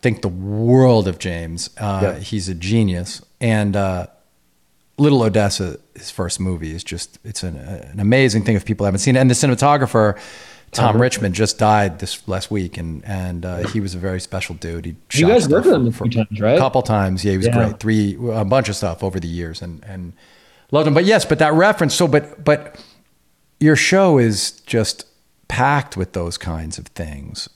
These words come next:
Speaker 1: And obviously, you know my stuff, so you know how much I got off on it.
Speaker 2: Yeah, yeah,
Speaker 1: Um,
Speaker 2: yeah.
Speaker 1: so you're watching those movies, and are you watching stuff more than once, or are you going
Speaker 2: Oh,
Speaker 1: through
Speaker 2: yeah. I
Speaker 1: stuff
Speaker 2: mean,
Speaker 1: over
Speaker 2: I
Speaker 1: and over again?
Speaker 2: Over and over.
Speaker 1: Back then.
Speaker 2: Over. Yeah, I mean, it was interesting, too, 'cause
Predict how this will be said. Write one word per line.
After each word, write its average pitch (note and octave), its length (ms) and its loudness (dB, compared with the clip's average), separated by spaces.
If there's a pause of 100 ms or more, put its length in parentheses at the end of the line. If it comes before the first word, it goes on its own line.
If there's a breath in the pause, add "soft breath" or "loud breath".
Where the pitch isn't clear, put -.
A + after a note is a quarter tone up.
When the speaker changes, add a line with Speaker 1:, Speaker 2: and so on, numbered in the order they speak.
Speaker 1:
And G2+ 180 -2
obviously, G#2 400 -2
you F2+ 120 -6
know F#2 440 -2
my F#2 240 -6
stuff, G2 320 -8
so - 120 -8
you F2+ 100 -6
know G#2+ 220 2
how G2+ 120 -2
much F#2+ 220 -6
I F#2 160 -4
got F2+ 180 -6
off C#3 320 2
on F#2+ 180 -2
it. G2 220 -4
Speaker 2:
Yeah, A#2+ 120 0
yeah, A2 260 4
Speaker 1:
Um, G#2 240 0
Speaker 2:
yeah. - 80 -20 (1040 soft breath)
Speaker 1:
so - 260 2
you're D#3 180 4
watching D#3+ 500 4
those F3+ 200 2
movies, B2+ 600 4
and C3+ 140 2
are C#3 80 4
you C#3 120 6
watching E3+ 260 4
stuff - 260 0
more C#3+ 200 4
than B2+ 160 4
once, G3+ 280 4
or E3 40 2
are C#3+ 40 6
you C3 220 6 (200)
going D3+ 240 4
Speaker 2:
Oh, C#3 60 4
Speaker 1:
through C3 100 4
Speaker 2:
yeah. B2+ 60 2
I A#2+ 60 2
Speaker 1:
stuff C#3 140 2
Speaker 2:
mean, D3 100 2
Speaker 1:
over D3 240 4
Speaker 2:
I - 20 4
Speaker 1:
and C#3 80 4
over B2 280 4
again? G2 340 2
Speaker 2:
Over D3+ 360 4
and C#3 120 -4
over. B2+ 300 4
Speaker 1:
Back A2+ 240 4
then. G2+ 180 4
Speaker 2:
Over. F#2 140 0 (180)
Yeah, C3 300 2
I C#3+ 80 0
mean, D#3+ 200 2
it D#3+ 80 2
was D3+ 140 4
interesting, C3+ 380 0
too, A2+ 180 0
'cause A2 300 -6